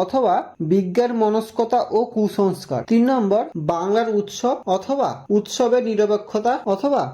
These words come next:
মানব জীবনে উৎসবের ভূমিকা, অথবা বাঙালিদের বারো মাসে তেরো পার্বণ। এই যে প্রথম তিনটে প্রবন্ধ রচনা দিলাম, এই তিনটি প্রবন্ধ রচনা তোমরা ভালো করে দেখে রাখবে। এদের মধ্যে থেকে কিন্তু তোমরা যে কোনো একটি পরীক্ষায় অবশ্যই কমন পেয়ে যাবে।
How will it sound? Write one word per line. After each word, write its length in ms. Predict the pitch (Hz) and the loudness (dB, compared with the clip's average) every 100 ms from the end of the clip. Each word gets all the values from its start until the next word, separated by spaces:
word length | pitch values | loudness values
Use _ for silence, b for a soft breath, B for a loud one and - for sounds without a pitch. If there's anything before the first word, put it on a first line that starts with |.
| - | -2
মানব 380 | 170 180 220 240 | -2 0 0 -2
জীবনে 400 | 214 254 247 190 285 - | -2 0 0 0 -2 0
উৎসবের 560 | 196 202 - 240 254 233 | 0 0 0 0 2 0
ভূমিকা, 380 | 156 185 156 135 92 - | -2 0 0 -2 -4 -2
অথবা 340 | 175 233 220 233 196 | -2 0 0 0 0
বাঙালিদের 520 | 180 190 202 202 233 208 | 0 0 0 2 0 0
বারো 200 | 180 175 | 0 0
মাসে 280 | 190 196 226 254 | 0 0 -2 0
তেরো 220 | 185 151 139 | 0 0 -2
পার্বণ। 280 | 123 104 98 - 226 | -2 -4 -8 -2 0
এই 80 | 220 | 2
যে 100 | 262 | 0
প্রথম 320 | 233 226 262 240 240 | 0 0 0 -2 0
তিনটে 260 | 240 220 240 | 0 2 2
প্রবন্ধ 400 | 220 208 226 233 | 2 2 2 4
রচনা 340 | 247 240 254 247 | 2 2 0 0
দিলাম, 300 | 220 160 226 - - | 2 2 0 -4 -4
এই 80 | 247 262 - | -4 -4 -2
তিনটি 340 | 233 233 233 | 0 0 -2
প্রবন্ধ 440 | 247 220 196 202 226 | -2 0 2 0 0
রচনা 240 | 226 233 | 0 0
তোমরা 220 | 233 226 226 185 | 0 0 0 -2
ভালো 200 | 196 208 208 | 0 2 2
করে 140 | 233 | 2
দেখে 280 | 196 185 208 | 2 0 0
রাখবে। 300 | 196 190 220 359 | -2 0 0 0
এদের 240 | 196 190 254 | 0 2 2
মধ্যে 240 | 247 240 254 | 0 -2 -2
থেকে 180 | 262 262 | -2 -2
কিন্তু 180 | 240 233 247 | -2 0 0
তোমরা 180 | 240 247 214 | 2 2 0
যে 80 | 214 | 0
কোনো 220 | 233 233 | 0 0
একটি 340 | 214 214 - 262 | -2 -4 -6 0
পরীক্ষায় 380 | 208 208 226 240 - | 0 0 0 0 0
অবশ্যই 440 | 185 220 226 294 262 | 0 -2 -2 -4 -2
কমন 260 | 226 185 180 165 | 0 2 0 0
পেয়ে 160 | 139 | -2
যাবে। 140 | 120 | -2